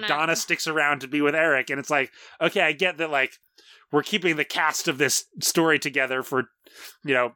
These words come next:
Speaker 2: money-making purposes. We like this sitcom, and we wanna keep the characters together. And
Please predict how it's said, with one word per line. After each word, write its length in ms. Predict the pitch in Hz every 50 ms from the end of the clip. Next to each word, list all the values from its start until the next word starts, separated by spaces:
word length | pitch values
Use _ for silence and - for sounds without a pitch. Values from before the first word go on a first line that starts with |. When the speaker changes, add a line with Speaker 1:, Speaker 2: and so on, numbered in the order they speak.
| _
Speaker 2:
money-making 600 | - 139 165 165 160 156 147 139 139 - 143 127 -
purposes. 440 | 135 123 117 120 110 - 135 127 117
We 100 | 127 120
like 260 | 117 127 123 - -
this 180 | 127 117 -
sitcom, 400 | - 143 135 - - 117 113 110
and 100 | 117 113
we 80 | 113 117
wanna 300 | 117 120 117 117 113 113 - - - - - -
keep 180 | - - 139 -
the 80 | 131 131
characters 420 | - 151 147 139 131 - 123 117
together. 360 | - - 123 113 113 117 120 - - - - - - -
And 320 | 226 220 220 214 180 -